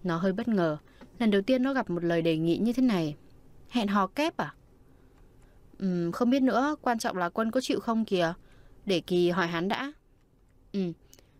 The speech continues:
nghĩ thôi, Duy đã thấy vui rồi. He he.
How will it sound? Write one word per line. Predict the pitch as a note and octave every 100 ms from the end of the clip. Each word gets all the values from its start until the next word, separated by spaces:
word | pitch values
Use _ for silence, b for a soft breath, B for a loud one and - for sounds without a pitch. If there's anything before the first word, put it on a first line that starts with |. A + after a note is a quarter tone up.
| - -
nghĩ | G#3+ A#3+
thôi, | B3 G#3+ G#3 - - - -
Duy | G3+ G3
đã | -
thấy | G#3 F3+
vui | G#3+ A#3
rồi. | G#3 F3 E3+ - _
He | C4+
he. | C4 C4+